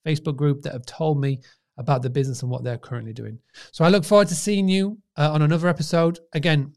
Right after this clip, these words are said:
I would hand the podcast over to you at this point. If you're watching the video version on YouTube, jump in the comments and let me know, what are you currently doing to proactively market your business?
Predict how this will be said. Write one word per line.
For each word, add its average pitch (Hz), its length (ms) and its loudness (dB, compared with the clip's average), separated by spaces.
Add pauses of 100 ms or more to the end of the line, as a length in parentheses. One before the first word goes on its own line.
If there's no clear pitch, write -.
I 160 80 -2
would 156 180 2
hand 185 480 0
the 147 120 -6
podcast 160 520 -4
over 147 240 2
to - 220 -8
you 175 200 2
at 147 120 -4
this 151 140 0
point. 165 300 -2
If 165 140 -4
you're 170 300 0
watching 190 500 -4
the 175 80 0
video 170 420 2
version 170 380 0
on 165 80 -2
YouTube, 151 460 0 (480)
jump 185 280 2
in 196 120 4
the 180 80 2
comments 175 520 -2
and 160 220 -2
let 185 220 -2
me 190 160 0
know, 170 640 2 (680)
what 160 340 -2
are 185 60 0
you 170 200 2
currently 165 440 0
doing 156 240 2
to 156 80 -4
proactively 147 600 0
market 143 380 -2
your 131 160 -4
business? 117 480 -16